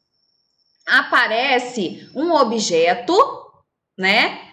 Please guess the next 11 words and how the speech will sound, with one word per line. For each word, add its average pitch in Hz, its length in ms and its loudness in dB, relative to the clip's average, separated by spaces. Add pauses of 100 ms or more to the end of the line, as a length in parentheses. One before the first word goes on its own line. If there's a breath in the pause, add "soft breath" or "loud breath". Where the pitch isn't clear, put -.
(120)
que 311 100 -4
só 320 300 2
pode 349 360 2
existir 339 1200 0
numa 311 260 0
história 233 440 0
imaginada. 285 1160 0
Que 320 100 -4
objeto 415 600 4
é 415 360 2
esse? 156 600 -10